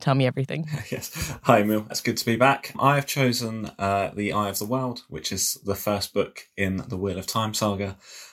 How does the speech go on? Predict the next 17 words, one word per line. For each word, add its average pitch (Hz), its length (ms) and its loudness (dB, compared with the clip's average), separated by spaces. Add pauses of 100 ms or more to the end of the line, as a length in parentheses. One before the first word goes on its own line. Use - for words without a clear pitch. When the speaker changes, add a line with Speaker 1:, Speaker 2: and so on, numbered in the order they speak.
Speaker 2:
written 95 240 4
by 95 240 2
Robert 95 260 -6
Jordan. 98 460 -2 (640)
And 101 420 2
it 127 240 4
is 110 600 0 (120)
the 101 120 2
first - 800 2
book - 520 2
in 95 560 0
a - 40 -8
series 101 720 2
of 92 520 -2 (120)
an 92 220 -2 (100)
epic - 320 2
fantasy, 92 580 -2